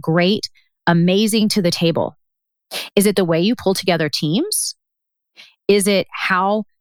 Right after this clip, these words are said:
you can project manage? Is it your insightful creativity in creating ad campaigns or social media or something else? Is it your ability to keep clients happy,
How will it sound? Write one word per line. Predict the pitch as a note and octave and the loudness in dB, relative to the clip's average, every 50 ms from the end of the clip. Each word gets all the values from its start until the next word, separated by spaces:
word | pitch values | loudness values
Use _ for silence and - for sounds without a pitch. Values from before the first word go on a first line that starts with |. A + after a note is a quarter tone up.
| _ - | _ 0
you | F3 F3 G3 G3+ G3 F#3+ F#3+ G3 - - | 2 2 2 4 2 2 2 0 -2 -4
can | - - G#3 G3 F3 E3+ E3 D#3+ D#3+ D#3 D#3 - _ _ _ _ - | -4 -2 0 2 2 2 2 2 0 0 -2 -6 _ _ _ _ -6
project | - - D#3+ D3 D#3+ - - | -2 0 0 0 -2 -2 -2
manage? | C#3+ C3+ C#3 D3+ F#3+ C#4+ F#4+ G4 - - - - _ _ _ _ _ _ _ _ _ _ _ _ _ _ - - - - _ - | 0 0 2 2 2 0 0 -2 -6 -10 -12 -16 _ _ _ _ _ _ _ _ _ _ _ _ _ _ -20 -20 -20 -12 _ 0
Is | G3+ G3 F#3+ | 2 2 2
it | G#3 - - | 2 2 2
your | F#3+ F#3+ F#3+ - | 2 2 0 0
insightful | - - F3+ E3 - - G3+ F#3 G#3+ A3 - B3 A#3 A3 | 0 0 0 0 0 0 0 0 0 0 0 0 -2 -2
creativity | - - G3+ F#3 E3+ D#3+ - - - G3+ F3 G3 A3+ B3 C4+ - | -2 -2 -2 0 0 0 -2 -2 -2 0 0 0 0 0 0 0
in | - F3+ | 0 -2
creating | E3 - F#3+ F3 E3+ D#3+ D#3 D#3 - - | -2 0 0 0 2 2 0 -2 -2 -2
ad | - D#3 E3+ G#3 - - | 0 0 0 0 0 0
campaigns | A#3+ A#3 G#3 - - G#3+ G#3+ A3+ A#3+ G3 | 0 0 0 0 0 2 2 2 2 0
or | E3+ D3 | -2 -2
social | - - D#3+ E3+ - - F3+ | 0 0 0 0 2 2 2
media | E3 E3 G3 A#3 A#3+ G#3+ | 2 2 2 2 2 0
or | - D#3+ | 0 -2
something | D#3+ - E3+ F3+ F3+ F3 E3+ D3+ | -2 0 0 0 2 2 2 2
else? | C#3+ E3+ B3 G#4+ - - - - - _ _ _ _ _ _ _ _ _ _ _ _ _ _ _ _ _ _ | 2 2 0 -2 -4 -8 -14 -16 -20 _ _ _ _ _ _ _ _ _ _ _ _ _ _ _ _ _ _
Is | - G#3 G#3 | 2 2 2
it | A#3 - | 2 2
your | A3 A#3+ A#3+ | 2 2 2
ability | A3+ G3+ G#3+ A#3 B3 B3 B3 B3 B3 | 2 2 2 2 2 2 2 0 0
to | - - B3 A3 | 0 0 0 0
keep | - - - C4+ - | 0 0 -2 -2 0
clients | - - - B3 C4 C4+ A#3+ - | -2 -2 0 2 2 2 0 -2
happy, | - - G#3+ C#4+ F#4 - - - - | -2 -2 -2 -2 -2 -2 -4 -6 -8